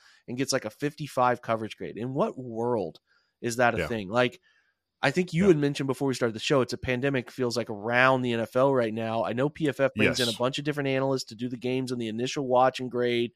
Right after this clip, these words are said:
Speaker 1: and they maybe will go back and revise some things, but you just gotta be careful with taking these game grades as gospel when you're watching the
Speaker 2: Yeah.
Speaker 1: Browns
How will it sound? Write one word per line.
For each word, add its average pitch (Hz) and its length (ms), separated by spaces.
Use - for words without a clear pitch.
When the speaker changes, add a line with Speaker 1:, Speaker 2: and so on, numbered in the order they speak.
Speaker 1:
and 110 100
they 117 80
maybe 123 260
will 135 120
go 131 160
back 123 200
and 117 80
revise 120 420
some 113 140
things, 110 280
but 110 260
you 139 140
just 165 380
gotta 123 260
be 110 160
careful 117 680
with 110 140
taking 131 380
these 117 240
game 120 280
grades 113 320
as 104 120
gospel 113 520
when 113 140
you're 113 80
watching 131 380
the 110 60
Speaker 2:
Yeah. 90 100
Speaker 1:
Browns 123 340